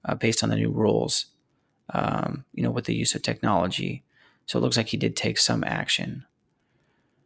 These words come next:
But again, I think people are gonna c-, continue to question why the players were not punished and why the ownership was not punished.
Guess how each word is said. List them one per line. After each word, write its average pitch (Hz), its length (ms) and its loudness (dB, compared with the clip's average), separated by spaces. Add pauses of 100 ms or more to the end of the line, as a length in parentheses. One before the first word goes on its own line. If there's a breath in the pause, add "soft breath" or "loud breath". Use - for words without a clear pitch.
(260)
But 123 100 0
again, 135 320 6
I 123 100 4
think 120 380 0
people 131 260 2
are 120 100 4
gonna 117 220 0
c-, - 100 -8 (140)
continue 123 380 2
to 117 80 2
question 117 520 2
why 107 160 2
the 113 80 0
players 117 460 2
were 113 60 -2
not 107 300 -2 (120)
punished 113 440 0
and 117 100 0
why 117 160 2
the - 160 0
ownership - 560 0
was - 140 -4
not - 180 -2
punished. - 480 -6